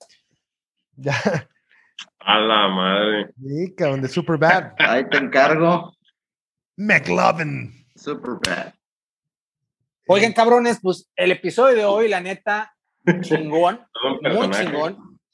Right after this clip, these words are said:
Speaker 4: Todo un personaje, no mames, es, es, nos toca hablar de un, uno de los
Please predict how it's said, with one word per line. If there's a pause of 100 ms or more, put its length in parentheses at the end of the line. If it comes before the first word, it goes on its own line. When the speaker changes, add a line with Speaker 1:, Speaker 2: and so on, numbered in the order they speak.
(320)
Speaker 4:
Todo
un
personaje,
no
mames,
es,
es,
nos
toca
hablar
de
un, (840)
uno
de
los